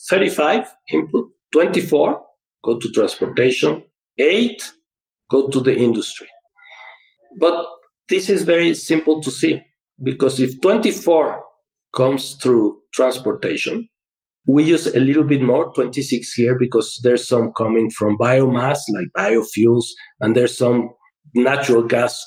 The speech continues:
cars that are using, and maybe a little bit of energy. You see here,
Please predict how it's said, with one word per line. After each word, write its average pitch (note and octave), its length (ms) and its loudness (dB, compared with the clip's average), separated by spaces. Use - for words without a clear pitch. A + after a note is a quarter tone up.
cars A#2 460 -4
that A2 180 -2
are G#2+ 120 -2
using, B2+ 480 2
and A#2+ 140 2
maybe C#3 320 2
a C3 80 0
little C#4+ 340 0
bit C4 140 0
of A#3+ 120 2
energy. F#3 340 0
You C#3+ 140 -4
see D3+ 180 -6
here, D#3 360 0